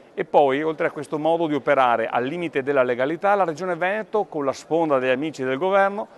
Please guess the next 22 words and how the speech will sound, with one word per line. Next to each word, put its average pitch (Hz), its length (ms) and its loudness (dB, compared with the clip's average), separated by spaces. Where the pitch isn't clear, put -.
continua 196 500 -2
a - 20 -4
cercare 147 600 2
in 139 180 -6
tutti 180 240 -8
i 208 40 -6
modi 185 380 -2
di 165 200 -6
riportare 156 640 0
il 185 180 -6
carbone, 143 880 0
una 202 320 0
delle 143 220 0
fonti 175 580 -4
di 160 160 -6
energia 185 560 -2
più 175 240 -16
sporche 202 720 -2
e 156 120 2
vecchie 151 320 0
al 139 120 0
mondo, 131 360 -4